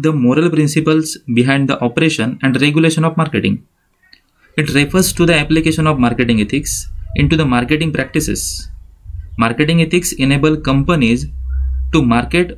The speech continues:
their product and services in more s-, social responsible way.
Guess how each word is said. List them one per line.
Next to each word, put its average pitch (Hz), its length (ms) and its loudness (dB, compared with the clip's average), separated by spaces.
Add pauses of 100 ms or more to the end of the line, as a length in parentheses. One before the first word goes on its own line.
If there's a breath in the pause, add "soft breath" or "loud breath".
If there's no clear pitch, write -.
(120)
their - 180 0
product 147 340 0
and 139 180 0
services 110 520 0 (120)
in 165 140 6 (180)
more 165 200 4
s-, 196 160 -2 (240)
social 185 560 2
responsible 147 640 2
way. 95 100 -2